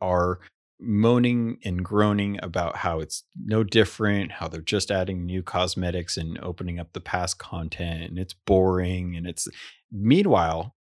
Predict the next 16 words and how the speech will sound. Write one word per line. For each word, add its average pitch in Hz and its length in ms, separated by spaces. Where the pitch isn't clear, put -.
I've 113 160
owned 143 180
this 117 140
game 90 280
since - 440
it 98 200
came 90 280
out. 80 240
I've 92 180
never 107 340
really 87 300
dove 82 320
into 85 340
it - 120
until 85 400
July, 85 760